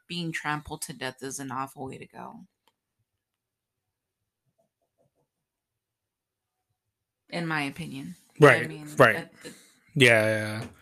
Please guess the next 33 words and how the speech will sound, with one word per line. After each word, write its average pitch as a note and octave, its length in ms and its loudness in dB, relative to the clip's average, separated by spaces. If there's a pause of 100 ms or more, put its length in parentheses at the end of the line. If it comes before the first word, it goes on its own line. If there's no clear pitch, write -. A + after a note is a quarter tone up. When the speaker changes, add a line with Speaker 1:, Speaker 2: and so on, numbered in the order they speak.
(360)
Speaker 2:
I B2 80 2
think G3 120 4
that's F3+ 180 6
what's B2 180 6
scary B2+ 360 4
about A2+ 300 -4
just B2 260 -4
big B2 180 0
events B2 420 -2
in A#2 100 -12
general. A#2 420 -6
I A#2 160 -12
Speaker 1:
And - 80 -8
Speaker 2:
mean, G#3+ 220 -8
Speaker 1:
now F#3+ 320 -6
you G#3+ 220 -16
understand A3 640 -16
why E3 180 -18
I E3+ 40 -14
don't F#3+ 180 -16
like A3 220 -16
going C4 160 -4
Speaker 2:
I F3+ 40 8
mean, F#3 120 8
Speaker 1:
to E3+ 60 8
Speaker 2:
I'll G3+ 80 8
still B2+ 200 10
Speaker 1:
stuff. A#2+ 40 -2
Speaker 2:
go A#2 180 4
to A#2+ 120 0
them, A#2 180 -4
though. A#2+ 160 -4 (320)
Speaker 1:
All D#4 80 -10